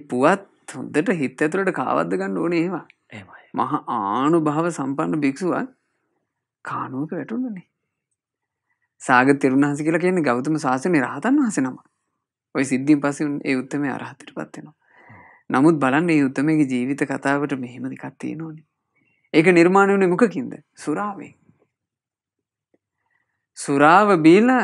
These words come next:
Speaker 1: සාගත තෙරුන් වහන්සේ වැටුණා කියන කතාව භාග්‍යතුන් වහන්සේට මාරංචි වුණා. බුදුරජාණන් වහන්සේ භික්ෂුන්ට කියනවා, "මහණෙනි, සාගත ඔසවගෙන ඉන්න. ගිහින් සාගත අරන් එන්න," කිව්වා.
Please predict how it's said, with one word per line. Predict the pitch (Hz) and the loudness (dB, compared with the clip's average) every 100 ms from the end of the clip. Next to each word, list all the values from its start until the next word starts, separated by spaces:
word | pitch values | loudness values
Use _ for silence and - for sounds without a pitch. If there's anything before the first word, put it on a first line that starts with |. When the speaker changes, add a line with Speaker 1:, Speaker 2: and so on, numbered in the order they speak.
| 170 | -2
Speaker 1:
සාගත | 160 147 175 180 | 2 4 4 2
තෙරුන් | 175 180 170 | 0 0 0
වහන්සේ | 165 160 151 143 | 0 0 2 2
වැටුණා | 131 156 170 165 | 2 2 2 0
කියන | 165 151 | 0 -2
කතාව | 139 135 160 214 311 320 - _ _ _ _ - | -2 0 2 2 0 -4 -10 _ _ _ _ 0
භාග්‍යතුන් | 135 143 190 196 190 | 4 6 4 0 -2
වහන්සේට | 185 180 160 | -4 -6 -4
මාරංචි | 135 131 120 - | -2 -4 -6 -10
වුණා. | - _ _ _ _ _ _ _ | -18 _ _ _ _ _ _ _
බුදුරජාණන් | 139 139 156 156 151 | 2 6 6 6 4
වහන්සේ | 151 | 2
භික්ෂුන්ට | 139 131 - 147 | -2 -2 -2 -2
කියනවා, | 135 139 139 131 | -2 -2 -2 -2
"මහණෙනි, | 123 131 143 220 - _ _ _ _ _ _ _ _ _ _ _ - | -2 -2 -2 -4 -10 _ _ _ _ _ _ _ _ _ _ _ -8
සාගත | - 139 147 151 | 2 4 6 4
ඔසවගෙන | 151 135 143 139 139 | 2 0 -2 -2 -2
ඉන්න. | 131 131 - _ _ _ _ _ _ _ _ _ _ _ _ _ _ | -4 -8 -16 _ _ _ _ _ _ _ _ _ _ _ _ _ _
ගිහින් | 147 160 | 2 2
සාගත | 151 143 147 147 | 4 4 4 2
අරන් | 143 139 139 | 0 -2 -6
එන්න," | 135 | -8
කිව්වා. | 131 147 | -14 -20